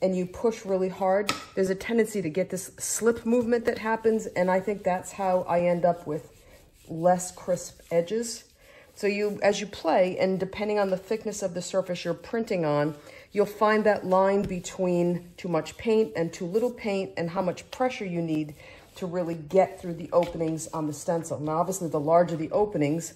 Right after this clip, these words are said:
the easier it is to get the print through there. So if I flip these over, oh, okay, so that worked. I've got the daisies on there.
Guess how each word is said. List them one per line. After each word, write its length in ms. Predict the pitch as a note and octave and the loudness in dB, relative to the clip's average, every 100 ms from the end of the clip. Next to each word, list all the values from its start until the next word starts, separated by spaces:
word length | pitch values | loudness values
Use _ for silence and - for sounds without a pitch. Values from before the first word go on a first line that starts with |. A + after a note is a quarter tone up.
| - - - - | -20 -18 -18 -10
the 100 | F3+ | -8
easier 400 | G3+ F#3+ F3 E3+ | -4 -4 0 4
it 80 | E3+ | 4
is 180 | E3+ E3 | 2 -4
to 100 | D#3+ | -4
get 180 | D#3 D#3 | -4 -6
the 60 | |
print 340 | - - E3 - | -8 -4 -4 -4
through 220 | - C3 | -10 -10
there. 240 | A2+ F#2+ - - - - - - - - - - - - - - - - - - - - - - | -8 -10 -14 -20 -20 -20 -20 -12 -8 -8 -10 -20 -20 -20 -20 -20 -20 -20 -16 -10 -10 -10 -12 -10
So 180 | - | -6
if 100 | F3 | -4
I 80 | F3 | -2
flip 320 | E3+ - F3 | -4 -4 -6
these 220 | - D#3+ F3 | -6 -6 -2
over, 420 | F#3+ E3 D3+ F#3 - - - - - - | 0 0 -4 -6 -12 -20 -20 -20 -20 -12
oh, 180 | - - - - | -10 -10 -10 -10
okay, 280 | - D#3+ G#3+ | -4 -6 -4
so 160 | - | -4
that 180 | G#3+ C4 | -2 0
worked. 320 | C#3+ C#3+ - - | 0 -2 -4 -4
I've 180 | F3 | -2
got 400 | E3+ F3 F3 - | 4 6 6 2
the 80 | - | -8
daisies 460 | E3+ E3+ F3+ G#3+ F3+ | 0 2 2 0 0
on 220 | D3+ D3 | 2 4
there. 280 | D3+ G3+ | 4 0